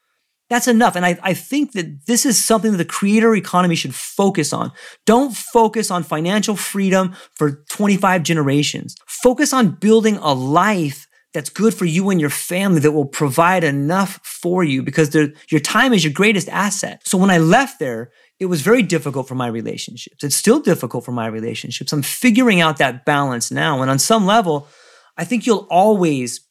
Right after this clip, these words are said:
be trying to figure out that balance. Once you leave the nest of comfortness, once you leave the nest and you're,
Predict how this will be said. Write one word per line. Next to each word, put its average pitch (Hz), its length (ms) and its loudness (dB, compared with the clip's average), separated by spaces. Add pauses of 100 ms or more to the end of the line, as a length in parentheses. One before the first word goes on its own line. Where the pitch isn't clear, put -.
(120)
be 151 80 -6
trying 147 260 -4
to 139 60 -4
figure 135 320 -2
out 110 160 -2
that 113 240 -8
balance. 110 360 -6
Once 208 320 4
you 240 120 6
leave 190 420 4
the 151 140 4
nest 147 420 2
of - 160 -8
comfortness, - 800 -4
once 185 200 0
you 262 80 4
leave 180 340 6
the 147 120 4
nest 196 380 2
and 151 140 0
you're, 131 160 -2